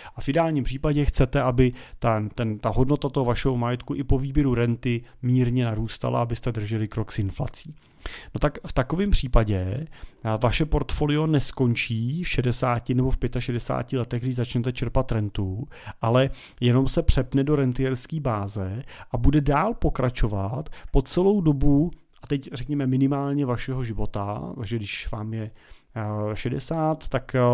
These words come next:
teď si musíte říct, z kolika let se dožijete, tak řekněme, že,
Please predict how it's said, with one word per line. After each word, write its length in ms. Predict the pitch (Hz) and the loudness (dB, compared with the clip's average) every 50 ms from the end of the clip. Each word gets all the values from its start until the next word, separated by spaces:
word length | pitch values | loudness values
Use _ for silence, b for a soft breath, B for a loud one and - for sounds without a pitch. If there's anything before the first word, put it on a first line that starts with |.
| 120 117 - _ - | 4 2 -2 _ -8
teď 240 | - 117 - - - | -6 -6 -6 -6 -10
si 240 | - - - - | -12 -10 -6 -4
musíte 380 | 113 110 - 123 120 120 113 107 98 - - | -4 -4 -4 -2 0 2 4 6 6 4 4
říct, 200 | - 117 110 - | 4 0 -2 -4
z 80 | - | -6
kolika 280 | - - 123 120 - 127 | 0 2 2 4 4 4
let 140 | 120 117 - | 2 2 2
se 80 | 120 | 0
dožijete, 520 | 104 104 101 98 123 135 135 - 151 151 165 | 0 0 4 6 6 6 6 6 2 2 2
tak 120 | - 131 | 0 -2
řekněme, 380 | 113 117 101 - 120 113 113 110 | -2 -2 -2 0 0 0 0 2
že, 140 | 104 117 | 0 0